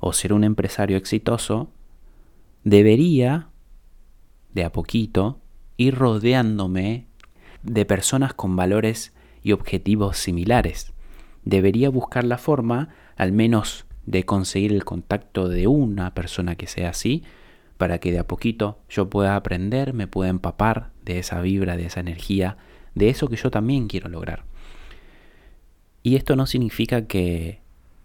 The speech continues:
que haya que descartar a las personas de nuestras vidas porque no cumplan con eso. No, no se trata de eso, porque también uno va cambiando, va teniendo otras necesidades, otros objetivos,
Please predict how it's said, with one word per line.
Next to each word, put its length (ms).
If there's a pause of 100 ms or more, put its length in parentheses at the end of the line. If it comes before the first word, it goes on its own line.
(560)
que 140
haya 320
que 260
descartar 640
a 60
las 140
personas 420
de 100
nuestras 360
vidas 440 (240)
porque 300
no 140
cumplan 540
con 180
eso. 340 (720)
No, 200
no 160
se 140
trata 320
de 160
eso, 220 (320)
porque 240
también 280
uno 440 (460)
va 100
cambiando, 720 (480)
va 140
teniendo 800 (680)
otras 380
necesidades, 680
otros 320
objetivos, 720